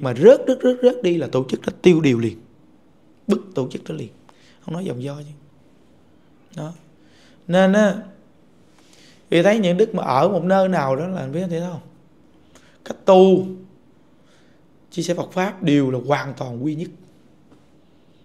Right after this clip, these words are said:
Không có một tác động nào dám nhào vô. Cả hương linh cũng không dám nhập. Chứ biết. Tại vì sao? Vì nơi đó nó có một tổ chức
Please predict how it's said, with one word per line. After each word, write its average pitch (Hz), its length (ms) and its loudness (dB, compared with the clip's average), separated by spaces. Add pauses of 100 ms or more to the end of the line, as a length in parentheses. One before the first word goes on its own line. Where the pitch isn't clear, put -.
(120)
Không 214 260 -2
có - 100 -6
một 208 180 -4
tác - 200 0
động 131 280 -4
nào 127 140 -4
dám 175 220 -4
nhào 143 260 -4
vô. 156 160 2 (2000)
Cả 170 160 0
hương 190 180 4
linh 214 180 6
cũng 214 120 8
không 208 80 4
dám 220 140 6
nhập. 185 200 4 (1400)
Chứ 156 240 -4
biết. 185 140 -6 (1900)
Tại 180 120 -6
vì 185 140 -4
sao? 202 220 -10 (560)
Vì 156 120 0
nơi 214 300 4
đó 233 100 0
nó 240 120 -4
có 240 160 -6
một - 220 -6
tổ 139 200 -4
chức - 120 -8